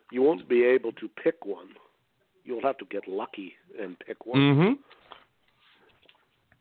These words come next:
Speaker 2: That's why when you have a good
Speaker 1: That
Speaker 2: player, I
Speaker 1: is
Speaker 2: think you just gotta bite the bullet and pay him.
Speaker 1: Well,
Speaker 2: Especially a defensive, especially a middle linebacker.
Speaker 1: I mean, I guess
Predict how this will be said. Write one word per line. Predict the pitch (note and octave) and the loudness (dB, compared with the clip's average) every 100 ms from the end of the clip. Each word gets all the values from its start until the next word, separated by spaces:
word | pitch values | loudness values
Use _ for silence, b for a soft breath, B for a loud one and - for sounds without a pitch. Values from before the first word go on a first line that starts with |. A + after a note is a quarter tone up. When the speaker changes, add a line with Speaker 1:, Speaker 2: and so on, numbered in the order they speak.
| _ _ _ - | _ _ _ 0
Speaker 2:
That's | C3 - | 2 4
why | D#3+ | 2
when | F3 F3 | 4 4
you | F#3 | 2
have | F#3 | 2
a | E3+ | 0
good | D3+ | 2
Speaker 1:
That | A#2 A#2 | 4 6
Speaker 2:
player, | C3 C3+ G#2+ | 4 2 2
I | |
Speaker 1:
is | A#2 | 0
Speaker 2:
think | C#3+ | 0
you | B2 | -2
just | B2+ B2 | -4 -4
gotta | C3 A#2+ | -4 -4
bite | A#2+ C3 | -6 -6
the | A2+ | -8
bullet | A2+ C3+ B2 | -6 -6 -6
and | G#2 | -4
pay | G#2+ C3+ | -2 -2
him. | G#2+ F2 _ _ _ _ _ _ _ _ _ _ _ _ _ _ _ _ _ _ _ _ _ _ _ _ _ C4 B3 | -4 -8 _ _ _ _ _ _ _ _ _ _ _ _ _ _ _ _ _ _ _ _ _ _ _ _ _ -14 0
Speaker 1:
Well, | A#3+ B3 | 4 6
Speaker 2:
Especially | B3 G3+ - C3 | 6 4 2 2
a | |
defensive, | G#2+ C#3 C#3+ C#3 - A2 | 4 2 2 -4 -6 -6
especially | C#3+ - C#4 B3+ - C3 | -4 -2 0 -2 -2 -4
a | |
middle | B2 A2+ G2+ | -4 -6 -8
linebacker. | F#2+ F#2 F#2+ E2+ F2+ F#2 F#2 F#2+ _ _ _ _ _ _ _ _ _ _ _ _ _ _ _ _ | -10 -12 -14 -14 -14 -10 -10 -12 _ _ _ _ _ _ _ _ _ _ _ _ _ _ _ _
Speaker 1:
I | D3 | -2
mean, | D3 D3 | 2 2
I | D#3+ C#3+ | 2 2
guess | D#3 | 2